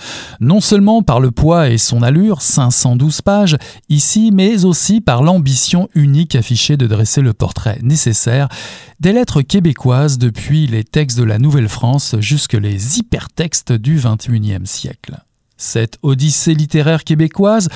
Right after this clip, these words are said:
vous offre une chance exceptionnelle de naviguer entre les récits de voyage et d'exploration, d'arpenteurs et de navigateurs, furetés parmi les courants marins, les courants littéraires, errance, migration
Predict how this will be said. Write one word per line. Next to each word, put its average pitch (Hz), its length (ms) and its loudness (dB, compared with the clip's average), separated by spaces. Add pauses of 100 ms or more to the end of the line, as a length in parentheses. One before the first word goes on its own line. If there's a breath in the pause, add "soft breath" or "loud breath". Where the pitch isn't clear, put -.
(360 loud breath)
vous 190 200 2
offre 254 300 0
une 151 160 4
chance - 340 -2 (100)
exceptionnelle 151 840 -2
de 127 100 -2
naviguer 113 400 0
entre 127 280 -2
les 107 140 0
récits 113 360 -2
de 110 140 -2
voyage 107 640 -2 (100)
et 202 120 2
d'exploration, 123 880 -2 (300 loud breath)
d'arpenteurs 170 840 2
et 143 60 2
de 131 200 2
navigateurs, 127 800 0
furetés 202 540 -2
parmi 156 440 0
les 120 140 0
courants 147 440 0
marins, 143 380 2 (220 loud breath)
les 165 180 2
courants 214 360 2
littéraires, 147 680 0
errance, 170 520 0
migration 139 680 0